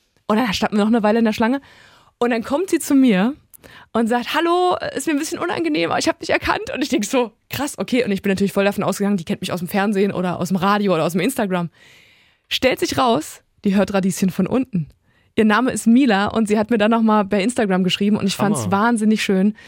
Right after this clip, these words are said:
Speaker 1: Also sie hat natürlich auch gesagt, "Du bist ein positiver, toller Mensch" und so ein Zeug, ne? Das war auch alles ganz zauberhaft. Und dann hat sie gesagt, "Ich wollte dir noch sagen, dass euer Podcast Radieschen von unten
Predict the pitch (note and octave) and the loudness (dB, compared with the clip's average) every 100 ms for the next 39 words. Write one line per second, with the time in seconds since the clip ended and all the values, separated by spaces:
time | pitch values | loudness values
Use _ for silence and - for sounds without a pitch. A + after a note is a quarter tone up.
0 | - - G#3 G#3 F#3+ G3+ G#3+ F#3+ B3 A#3+ | -20 -6 -2 0 0 0 0 2 2 2
1 | G3 F#3+ F#3+ G3 F3 F#3+ F#3 F#3 F3 F3 | -2 -2 -2 -2 -4 -4 -4 -2 -2 -2
2 | E3+ E3 E3+ G3+ A3+ - A#3 G#3+ G#3+ G#3+ | -4 -2 0 0 0 0 -2 0 2 2
3 | A#3 G#3+ G#3+ G3 F#3 F3 - F#3+ - G#3+ | 2 0 0 0 0 -6 -2 0 0 0
4 | F#3+ F#3+ G3 A3+ - G#3 G3 F3+ G#3+ - | -2 0 0 -2 -2 0 0 -2 -4 -6
5 | - - - G3+ A#3+ E4 D4 C4+ C4 C4+ | -20 -20 -6 0 2 2 2 0 0 -2
6 | - F#3+ G3 A#3 B3+ B3 G#3+ F#3+ F#3 G#3 | -4 -2 2 0 2 0 2 2 0 2
7 | A#3+ G3 G3+ _ - G3 F#3 - F#3 - | 0 -2 -4 _ 0 2 2 2 0 0
8 | A3+ B3 G3 F#3 G#3+ - G#3+ F#3+ - F#3+ | -2 0 -2 0 0 0 0 0 0 0
9 | - B3+ | 0 -4